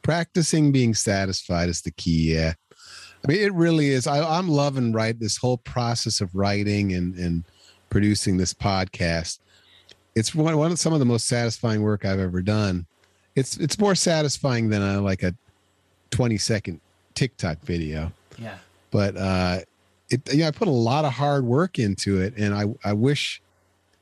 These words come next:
Speaker 1: I guess there's always a part of me that wishes more people would, would take an interest.
Speaker 2: Yeah. Well, I'll tell you what, we will definitely share some links from here and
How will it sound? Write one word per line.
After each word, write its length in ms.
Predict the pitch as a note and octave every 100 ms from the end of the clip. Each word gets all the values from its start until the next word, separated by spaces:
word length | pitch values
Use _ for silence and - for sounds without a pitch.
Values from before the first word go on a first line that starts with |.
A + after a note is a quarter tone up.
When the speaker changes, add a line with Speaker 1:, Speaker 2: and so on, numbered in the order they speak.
| -
Speaker 1:
I 40 | A2
guess 280 | B2+ B2
there's 240 | - A2+ G#2+
always 260 | A#2+ A#2+
a 60 | A2+
part 220 | A#2 A2
of 60 | G2+
me 60 |
that 120 | F#2 F#2
wishes 340 | G2+ - E2
more 200 | F2 E2+
people 340 | - E2+ D#2+
would, 180 | D#2 D2+ D2+ - -
would 100 | D2+
take 220 | E2 D#2
an 80 | D#2
interest. 600 | D#2+ - B1+ - - - _ _ - - - - -
Speaker 2:
Yeah. 220 | A2+ - - -
Well, 200 | - -
I'll 100 | -
tell 140 | D3+ D3
you 100 | C#3
what, 180 | C3 B2
we 120 | C#3+
will 120 | C3+
definitely 720 | B2 A#2+ B2 A2+ A2+ A2 G#2+ - - - -
share 440 | - B2 A#2+ A2+ -
some 240 | - A#2+ A2
links 460 | A2 A2 - - - - - _ -
from 180 | - A2+
here 380 | A#2+ A2+ G2+ -
and 280 | G#2+ G2+